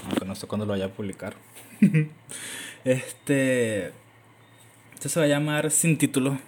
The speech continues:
porque no le tengo título y el Sin Título va a ser el título. Mm, voy a hablarles hoy sobre la ortografía.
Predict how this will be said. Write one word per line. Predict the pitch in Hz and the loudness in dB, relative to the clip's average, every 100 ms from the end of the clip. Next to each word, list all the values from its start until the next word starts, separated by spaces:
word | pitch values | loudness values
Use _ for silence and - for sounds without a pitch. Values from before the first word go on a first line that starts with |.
| - | -16
porque | - - 101 | -20 -8 -6
no | 98 | -4
le | 101 | -4
tengo | 104 104 | -4 -4
título | 104 104 110 107 | -6 -10 -6 -6
y | |
el | 92 92 | -6 -6
Sin | - - 156 | -2 0 0
Título | 156 147 147 110 | -4 -2 0 0
va | 92 | 0
a | |
ser | - 175 | 2 4
el | 180 190 | 4 0
título. | 226 - - - - - - - - - - - - - - - - - - - - - - - - - | -4 -6 -10 -14 -20 -20 -20 -20 -14 -14 -16 -20 -20 -20 -20 -20 -20 -20 -20 -20 -20 -20 -20 -20 -18 2
Mm, | 165 175 170 165 160 151 143 139 | 6 6 6 6 4 4 4 4
voy | 147 175 | 4 4
a | 208 | 6
hablarles | 202 202 202 190 | 6 6 6 4
hoy | 190 180 | 4 2
sobre | 190 185 180 | 2 2 4
la | 170 139 | 4 4
ortografía. | 120 - 113 104 98 - 113 - | 2 -2 -2 -2 -4 -4 -4 -4